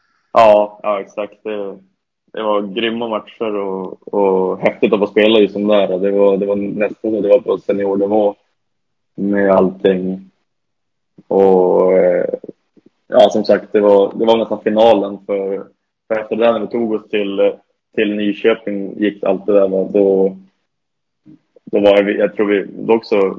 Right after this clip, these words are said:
jag tror vi var, jag tror vi vann på straffar både semifinal och final, men, eh, båda de matcherna var vi, var vi bättre än, än motståndarna, och, och i slutändan så var vi, var vi tillräckligt stark för att, för att ta guldet.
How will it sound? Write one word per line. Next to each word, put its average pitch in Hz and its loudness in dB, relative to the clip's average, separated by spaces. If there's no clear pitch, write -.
jag - -4
tror 113 2
vi 104 -2
var, 107 0
jag - -18
tror 120 2
vi 113 2
vann 117 2
på 117 -2
straffar 120 0
både 113 0
semifinal 117 -2
och 131 0
final, 101 -2
men, 92 -12
eh, 90 -2
båda 110 6
de 110 2
matcherna 107 -4
var 104 4
vi, 95 -2
var 107 0
vi 98 -6
bättre 120 -2
än, 95 -10
än 104 -8
motståndarna, 101 -6
och, 90 -2
och 98 4
i - -10
slutändan 98 -2
så 95 2
var 104 2
vi, 101 0
var 113 4
vi - -8
tillräckligt 110 -2
stark 113 0
för 104 -10
att, 117 -18
för - -12
att 107 -12
ta 110 -6
guldet. 110 -8